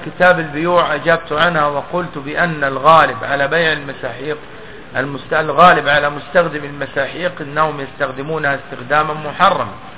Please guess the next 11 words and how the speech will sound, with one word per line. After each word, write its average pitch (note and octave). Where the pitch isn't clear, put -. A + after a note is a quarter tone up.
والسلعة F3
طالما E3+
أنه D#3+
غلب D#3+
عليها D#3
الاستخدام D3
المحرم D#3+
فإنها D3
لا D3+
يجوز D#3
بيعها، C#3+